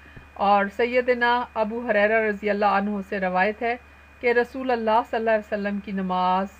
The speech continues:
बैतुल्लाह के अलावा दूसरी तमाम मस्जिदों की एक हज़ार नमाजों से अजर में ज़्यादा है, यानी कि जैसे आम नमाज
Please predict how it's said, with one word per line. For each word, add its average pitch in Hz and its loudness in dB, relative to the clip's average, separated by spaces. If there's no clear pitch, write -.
बैतुल्लाह 226 0
के 269 -4
अलावा 208 0
दूसरी 214 -10
तमाम 214 -4
मस्जिदों 202 -6
की 247 -12
एक 220 -4
हज़ार 190 0
नमाजों 185 -4
से 240 -6
अजर 247 2
में 214 -2
ज़्यादा 175 0
है, 190 0
यानी 190 -4
कि 247 -4
जैसे 233 0
आम 247 0
नमाज 233 -2